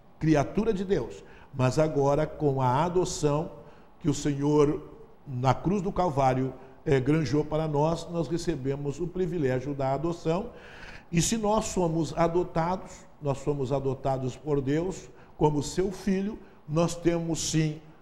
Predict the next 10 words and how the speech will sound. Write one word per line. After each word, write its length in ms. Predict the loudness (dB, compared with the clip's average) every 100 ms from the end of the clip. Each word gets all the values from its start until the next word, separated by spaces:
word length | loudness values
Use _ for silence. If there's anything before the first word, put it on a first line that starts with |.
| -10
a 100 | -4
di-, 260 | -2 -2 -2 0
a, 160 | 0
o 120 | 0 0
direito 840 | 2 2 2 2 0 -2 -2 -4
da 200 | 0 2
herança. 520 | 2 0 -4 -10 -18 -20 -20 -20 -20 -14
Você 200 | -2 0
sabe 440 | 4 4 4 2 0
que 500 | 0 4 4 4